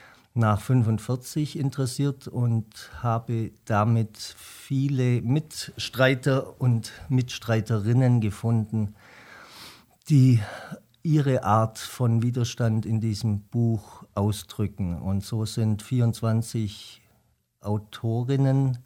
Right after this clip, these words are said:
und Autoren zusammengekommen, die sich eben mit Widerstand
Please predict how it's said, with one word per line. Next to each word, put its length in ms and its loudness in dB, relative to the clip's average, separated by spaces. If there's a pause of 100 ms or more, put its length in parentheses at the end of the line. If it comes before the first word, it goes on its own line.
und 240 -4
Autoren 600 0
zusammengekommen, 840 2
die 160 -2
sich 300 -6
eben 260 -2
mit 160 -2
Widerstand 720 -4